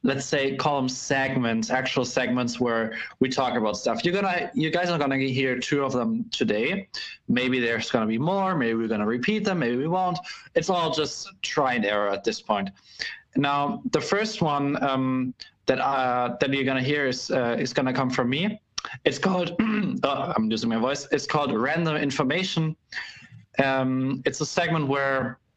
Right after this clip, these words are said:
where each of us gives really just some random information about a topic that we find interesting, something you read about, or just some really, really random thing. Can be anything that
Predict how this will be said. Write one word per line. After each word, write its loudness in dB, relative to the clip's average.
where 2
each 0
of 2
us -2
gives -2
really 2
just -2
some 2
random 0
information 0
about 2
a -2
topic 0
that 0
we 2
find 0
interesting, 0
something -2
you 0
read 0
about, 0
or 2
just -2
some 0
really, 0
really 0
random 0
thing. -2
Can 0
be -2
anything 0
that -2